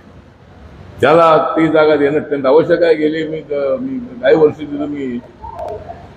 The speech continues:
अ, काम करत होतो आणि मी लोकसभेमध्ये यावं अशी देशातल्या अनेक लोकांची इच्छा होती की मी लोकसभेमध्ये आलं पाहिजे.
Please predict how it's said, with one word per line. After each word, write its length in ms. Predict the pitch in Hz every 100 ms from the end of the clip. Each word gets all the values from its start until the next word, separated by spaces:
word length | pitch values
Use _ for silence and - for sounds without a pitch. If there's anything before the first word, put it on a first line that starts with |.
| - - - - - - - - - - - - -
अ, 180 | 104 117
काम 280 | 131 147
करत 200 | 139 165
होतो 600 | 180 185 185 185 185 - - - - - -
आणि 180 | 123 156
मी 140 | 156
लोकसभेमध्ये 600 | 147 185 180 175 175 180
यावं 200 | 170 165
अशी 260 | 185 170 175
देशातल्या 480 | 160 147 175 170 165
अनेक 160 | 190
लोकांची 380 | 180 165 220 202
इच्छा 180 | 139 139
होती 280 | 110 107 127
की 60 |
मी 120 | 131 127 123
लोकसभेमध्ये 500 | 147 131 143 139 127
आलं 120 | 131
पाहिजे. 580 | 147 123 107 87 82 -